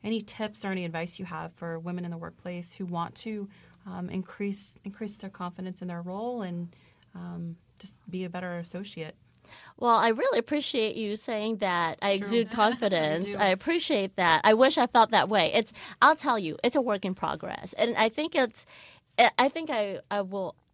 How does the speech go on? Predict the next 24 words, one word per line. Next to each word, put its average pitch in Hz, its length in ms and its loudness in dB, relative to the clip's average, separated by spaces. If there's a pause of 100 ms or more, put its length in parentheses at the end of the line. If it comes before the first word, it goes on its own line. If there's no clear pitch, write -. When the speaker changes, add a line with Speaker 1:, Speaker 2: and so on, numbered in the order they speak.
Speaker 2:
it's 240 180 0
not 320 180 2
something 233 260 -2
that 190 120 0
I'll 170 140 0
ever 175 260 -2
be 165 160 -4
done 160 320 -4
with 147 300 -4
in 165 160 -4
working 160 380 -8
with 160 200 -8
my 151 140 -10
confidence. 151 960 -14
Um, 156 400 -4 (560)
one 262 260 -2
of 480 80 0
my 226 140 4
shortfalls, 175 840 -2
and 190 80 -2
it's 190 140 -6
just 226 180 -6
a 202 60 -2
natural 165 840 -4